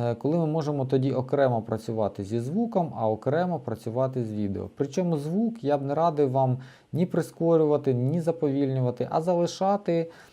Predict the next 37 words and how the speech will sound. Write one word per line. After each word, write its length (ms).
по 120
можливості 720
таким, 680
е, 800
ну, 320
який 320
він 320
і 140
є. 280
А 80
працювати 640
тільки, 640
е, 80
тільки 440
лише 500
з 420
відео. 500
І 80
якщо 280
ми 160
наводимо 520
мишку 500
з 360
краю 520
або 320
з 80
лівого, 440
або 240
з 80
правого, 500
то 280
цей 200
інструмент 600
стає 500
у 120
нас 240
активним, 680